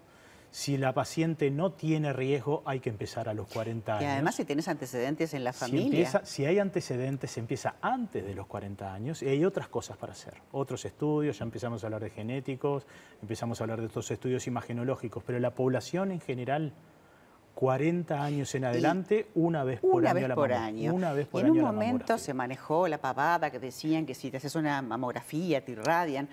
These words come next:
Speaker 1: No.
Speaker 2: te irradias un montón cuando te subís a un avión,
Speaker 1: No,
Speaker 2: te irradias
Speaker 1: no,
Speaker 2: un
Speaker 1: no.
Speaker 2: montón cuando te haces
Speaker 1: Claro.
Speaker 2: otro tipo de estudios. Y acá, ¿cuánto tiempo
Speaker 1: <clears throat>
Speaker 2: antes podemos detectar el cáncer?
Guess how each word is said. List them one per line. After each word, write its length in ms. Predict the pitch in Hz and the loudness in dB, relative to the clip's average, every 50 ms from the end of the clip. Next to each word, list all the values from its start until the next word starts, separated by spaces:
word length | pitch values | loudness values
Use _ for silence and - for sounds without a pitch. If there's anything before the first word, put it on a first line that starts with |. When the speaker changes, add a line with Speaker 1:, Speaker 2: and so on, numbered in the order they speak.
| - - | -10 -10
Speaker 1:
No. 100 | 131 120 | -10 -8
Speaker 2:
te 120 | - - 160 | -6 -4 -2
irradias 360 | 160 165 160 165 196 - - | 0 0 0 0 -2 -2 -2
un 80 | 190 175 | -2 0
montón 280 | 156 151 147 190 190 | 0 0 2 2 0
cuando 180 | 165 123 - 107 | 0 -2 -4 -6
te 80 | 135 | -6
subís 260 | 143 - 156 160 - - | -4 -2 -2 -2 -2 -2
a 60 | 147 | -2
un 60 | 120 | -2
avión, 360 | 120 139 147 160 165 165 156 | 0 0 2 4 4 4 4
Speaker 1:
No, 60 | 139 | 4
Speaker 2:
te 60 | 135 127 | 2 2
irradias 240 | 139 151 143 151 117 | 2 2 2 2 2
Speaker 1:
no, 60 | 117 | 0
Speaker 2:
un 60 | 160 | 0
Speaker 1:
no. 60 | 151 | 0
Speaker 2:
montón 320 | 151 143 143 - 160 165 175 | 0 -2 0 2 2 2 2
cuando 240 | - 151 147 127 127 | 2 0 0 0 0
te 120 | - 139 | 0 2
haces 140 | 131 131 127 123 | 2 2 2 2
Speaker 1:
Claro. 100 | 117 175 | 2 2
Speaker 2:
otro 140 | 139 135 135 | 2 0 -2
tipo 240 | 175 180 160 165 147 | -2 -2 0 0 0
de 60 | 131 | 0
estudios. 500 | 131 - - 156 165 170 180 196 190 - - - - - - - | 0 0 0 2 4 4 4 2 2 -2 -10 -18 -20 -20 -16 -6
Y 120 | - 147 156 | 0 2 2
acá, 360 | 156 - - 214 277 339 - - - - - - | 2 2 2 2 2 2 0 -4 -10 -20 -2 2
¿cuánto 260 | - 220 269 - - | 2 2 2 0 -4
tiempo 340 | - - 208 214 196 - 151 | -4 -2 -2 0 4 6 6
Speaker 1:
<clears throat> 280 | 190 160 131 127 - | 6 6 6 4 2
Speaker 2:
antes 140 | - 254 - | 0 -2 0
podemos 340 | - 160 143 151 160 180 151 | 2 2 2 2 2 0 0
detectar 440 | 165 139 - 131 - - 151 135 123 | -2 -2 -2 -4 -4 -4 -4 -4 -4
el 120 | 110 104 | -6 -8
cáncer? 480 | - 98 95 101 98 - - 107 90 | -8 -8 -6 -6 -8 -10 -10 -10 -10